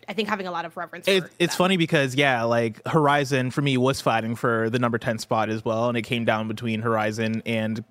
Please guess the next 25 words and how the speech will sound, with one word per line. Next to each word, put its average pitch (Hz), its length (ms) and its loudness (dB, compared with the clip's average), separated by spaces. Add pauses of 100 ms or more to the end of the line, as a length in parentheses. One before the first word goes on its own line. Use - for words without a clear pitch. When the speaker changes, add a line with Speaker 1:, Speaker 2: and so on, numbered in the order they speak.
Speaker 2:
Ghost 117 280 -2
of 120 80 -6
Tsushima, 147 640 -2 (300)
and 156 100 4
I 151 60 0
think 170 120 2
I 160 60 4
just 156 140 0
Yeah. 151 60 0
went 139 100 0
with 135 80 0
Ghost 131 260 0
of 135 140 -2
Tsushima 135 500 0
because 120 320 -2 (420)
it 156 140 4
hit - 240 2
for 175 120 -6
me 165 220 4
a 143 80 2
bit 143 200 2
more, 139 240 2
and 156 80 2
I - 20 2
think 185 260 0